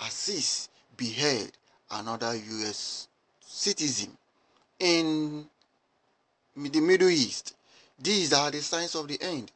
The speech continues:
in this final moment." Right now, President Putin left G twenty earlier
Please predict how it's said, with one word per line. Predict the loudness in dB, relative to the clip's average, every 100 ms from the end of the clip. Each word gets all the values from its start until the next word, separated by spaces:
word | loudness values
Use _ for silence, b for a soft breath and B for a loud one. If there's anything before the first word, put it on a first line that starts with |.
| -20
in | -18
this | -14 -12
final | -10 -10 -6 -8
moment." | -8 -12 -16 _ B B B
Right | -4 -4 -4
now, | -8 -6 -4 -6 -8
President | -6 -6 -4 -6 -6
Putin | -10 -8 -4 -6 -8 _ _ _ _ _ _ -20
left | -10 -2 0 0 -4 -16 -8
G | -4 -4 -4 -4 -4 -6 -10 -16 _ _ _
twenty | -6 0 0 -2 -8 2
earlier | 4 4 0